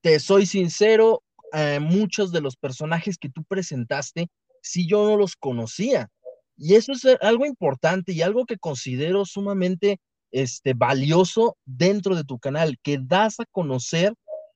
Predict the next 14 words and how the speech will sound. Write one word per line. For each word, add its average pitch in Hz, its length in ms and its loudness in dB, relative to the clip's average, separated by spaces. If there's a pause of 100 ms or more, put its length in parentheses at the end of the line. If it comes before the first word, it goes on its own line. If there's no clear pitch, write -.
(120)
este, 135 840 0 (420)
el, 143 460 6 (140)
las 147 320 -2
mujeres 143 760 0
que 131 260 -4
también 135 480 -2 (140)
formaron 175 560 0 (140)
parte 190 420 0
de 139 140 0
la, 127 180 2
de 131 160 0
la 123 120 2
comunidad 131 540 -2
científica, 180 720 -2